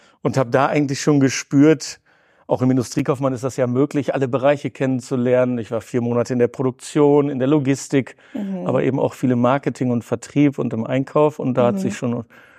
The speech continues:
Speaker 1: für mich ergeben, das Kaufmännische möchte ich weitermachen, aber ich möchte nach Vielfalt streben
Speaker 2: Mhm.
Speaker 1: und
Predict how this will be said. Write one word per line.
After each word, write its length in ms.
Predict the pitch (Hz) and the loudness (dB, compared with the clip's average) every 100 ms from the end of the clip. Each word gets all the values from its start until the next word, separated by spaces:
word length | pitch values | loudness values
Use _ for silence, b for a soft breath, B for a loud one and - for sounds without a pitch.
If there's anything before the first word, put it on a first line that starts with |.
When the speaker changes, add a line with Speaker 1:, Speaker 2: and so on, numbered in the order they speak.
| B | B
Speaker 1:
für 180 | - 127 | -4 0
mich 200 | 120 120 | 0 0
ergeben, 560 | 123 110 113 110 107 101 _ b b b b _ | -2 0 2 2 -2 -6 _ b b b b _
das 180 | 120 - | -12 -6
Kaufmännische 640 | - 120 - 117 107 - | 0 0 0 -6 -4 -4
möchte 260 | 113 107 117 | -4 -4 -6
ich 120 | - | -2
weitermachen, 560 | 120 123 135 131 120 123 | -2 0 0 0 0 4
aber 140 | 117 | 4
ich 260 | 101 - 101 139 - | 2 -6 -12 -14 -4
möchte 300 | 127 110 - | 0 0 0
nach 160 | 107 - | -2 -4
Vielfalt 640 | - 143 - 107 90 - - | 4 4 4 0 -2 -6 -12
streben 500 | - - 104 90 - | -10 -6 -6 -6 -8
Speaker 2:
Mhm. 60 | |
Speaker 1:
und 460 | 240 220 185 190 | -6 -2 -2 -2